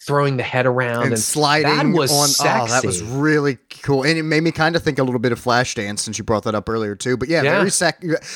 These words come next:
Speaker 2: that was with the chemistry he needed with Hayek. And as, like, that was supposed to be representative of their relationship because you had some of the flashbacks, which were the, um,
Speaker 1: Right.
Speaker 2: but I was like, "No, he just has it with this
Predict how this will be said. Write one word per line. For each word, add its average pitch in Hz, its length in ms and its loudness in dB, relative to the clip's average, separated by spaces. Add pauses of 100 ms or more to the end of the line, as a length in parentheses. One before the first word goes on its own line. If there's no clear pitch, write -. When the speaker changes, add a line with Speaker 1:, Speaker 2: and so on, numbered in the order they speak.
(180)
Speaker 2:
that 185 180 0
was 160 240 0
with 175 160 -6
the 170 100 0
chemistry 160 760 0 (180)
he 175 180 0
needed 160 440 0
with 147 180 2
Hayek. 143 600 4
And 143 320 0
as, 147 260 -4
like, 143 160 -4
that 156 180 2
was 160 120 2
supposed 156 260 2
to 160 60 -4
be 151 40 4
representative 143 680 0
of 127 160 -8
their 127 260 2
relationship 123 560 0
because 113 240 -6
you 107 80 -8
had 110 180 -2
some 110 200 -2
of 104 60 -4
the 104 60 -4
flashbacks, 113 680 2
which 104 120 -8
were 104 80 -6
the, - 720 -4
um, 139 460 2 (160)
Speaker 1:
Right. 107 300 0
Speaker 2:
but 165 260 2 (440)
I 160 100 2
was 156 120 -2
like, 143 120 -8
"No, 170 140 2
he 143 80 -2
just - 180 -6
has 165 200 -4
it 151 80 -4
with 131 80 -10
this 135 160 -6